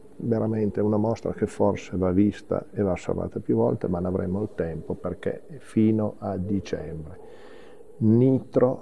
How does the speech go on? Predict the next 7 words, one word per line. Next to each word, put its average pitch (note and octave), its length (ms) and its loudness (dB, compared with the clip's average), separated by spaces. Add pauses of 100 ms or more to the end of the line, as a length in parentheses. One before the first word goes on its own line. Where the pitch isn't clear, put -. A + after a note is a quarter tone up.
(100)
raschiato, - 1200 -8
un'altra G2 360 -2
tecnica G2+ 520 -4
cara E2+ 420 -8 (1160)
al F#2+ 120 -8
pittore D#2+ 460 -8
Simondo. F2+ 800 -8